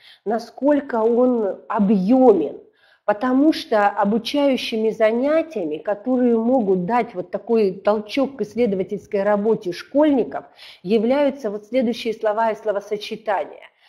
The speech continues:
«Искал престола и потратил немало денег на поиски. Казацкая сила, негласное дознание в народе,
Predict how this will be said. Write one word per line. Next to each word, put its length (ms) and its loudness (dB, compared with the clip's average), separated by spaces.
«Искал 420 4
престола 960 -2
и 60 -6
потратил 560 0
немало 460 0
денег 420 -2
на 140 -4
поиски. 880 -10
Казацкая 680 0
сила, 600 -4
негласное 720 0
дознание 640 0
в 80 -6
народе, 760 0